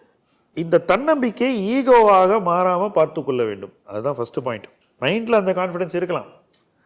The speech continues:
அந்த கான்ஃபிடன்ஸை வச்சு தேடுங்க. எப்ப ஒரு ஐடியா உண்மையிலேயே அப்பீல் ஆகுதோ, அது வந்து ரொம்ப தரம் வாய்ந்தா இருக்கோ, அப்போ நீங்க கேட்க வேண்டிய கேள்வி,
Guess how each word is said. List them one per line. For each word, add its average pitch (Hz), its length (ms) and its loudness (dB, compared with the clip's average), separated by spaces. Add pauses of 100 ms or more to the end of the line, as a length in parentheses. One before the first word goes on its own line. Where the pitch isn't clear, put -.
(240)
அந்த 180 220 2
கான்ஃபிடன்ஸை 247 460 4
வச்சு 175 280 2
தேடுங்க. 202 420 4 (1800)
எப்ப 294 640 2 (300)
ஒரு 185 180 6
ஐடியா 196 280 6
உண்மையிலேயே 208 480 2
அப்பீல் 214 360 4
ஆகுதோ, 156 500 4 (440)
அது 131 240 0
வந்து 165 460 2 (140)
ரொம்ப 226 680 0 (120)
தரம் 190 340 4
வாய்ந்தா 180 360 4
இருக்கோ, 143 400 0 (680)
அப்போ 269 380 -2
நீங்க 202 240 2
கேட்க 190 300 2
வேண்டிய 151 240 0
கேள்வி, 127 720 -4